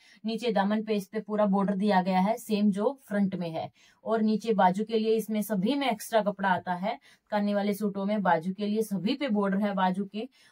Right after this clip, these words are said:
और दामन पे है, Back side और front side दोनों में रहता है। तो ये देखिए, ये बाजू के लिए भी यही same pattern रहेगा, बहुत ही प्यारा। और इसके साथ अंदर attach है इसकी स्टोल, स्टोल मैं आपको जरूर दिखाऊंगी। ये देखिए,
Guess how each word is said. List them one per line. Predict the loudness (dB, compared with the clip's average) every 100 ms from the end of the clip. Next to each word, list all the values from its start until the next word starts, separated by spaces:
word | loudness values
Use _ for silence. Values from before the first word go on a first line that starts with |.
| -10
और | -8 0
दामन | 0 0 -2
पे | -2 0
है, | 0 0
Back | 0 -4
side | 0 2 2
और | -2
front | -4 -4 -2
side | -2 -2
दोनों | -2 0
में | 0 0
रहता | -2 -4 -4
है। | -4 -6 _ _ -10
तो | -4
ये | -2
देखिए, | -4 -4 -2
ये |
बाजू | 0 0 0 -2
के | 0
लिए | 2
भी | 2 0
यही | 0 -2 -6
same | -4 -4 -2
pattern | -2 -2 -2
रहेगा, | 0 -2 -4
बहुत | -6 -8 -12 -10
ही | -8
प्यारा। | -6 -4 -8 _ _ _ _ -8
और | -4 -2 -4
इसके | -10 -10 0
साथ | 0 2
अंदर | 0 6 6 4
attach | -2 -4 -4 -2
है | -2
इसकी | -2 -10
स्टोल, | -10 -6 -6 -6 -10 _ _ _ _ _ _ _ _ _ _ _ _ _ _ _
स्टोल | -10 -6
मैं | -4
आपको | -6 -8 -10
जरूर | -6 -4
दिखाऊंगी। | -4 -4 -6 -4 -6 _ _ _ _ _ _ _ _ _ _ _ _ _ _ _ _ _ _ _ _ _ _ -18 -18 _ _ _ _
ये | -6
देखिए, | -4 -6 -10